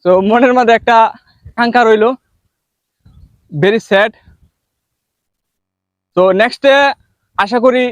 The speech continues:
এখানে আবার যাব, তো আপনাদেরকে এটা আবার দেখানোর চেষ্টা করব।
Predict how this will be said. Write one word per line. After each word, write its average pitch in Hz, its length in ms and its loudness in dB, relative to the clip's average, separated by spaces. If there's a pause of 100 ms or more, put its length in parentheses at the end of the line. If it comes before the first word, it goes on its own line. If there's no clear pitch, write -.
(140)
এখানে 226 260 -2
আবার 208 260 0
যাব, 202 160 0 (1400)
তো 165 60 0 (300)
আপনাদেরকে 196 520 -2 (420)
এটা 160 220 -2
আবার 190 220 2
দেখানোর 185 300 -6
চেষ্টা 180 240 -6
করব। 180 320 0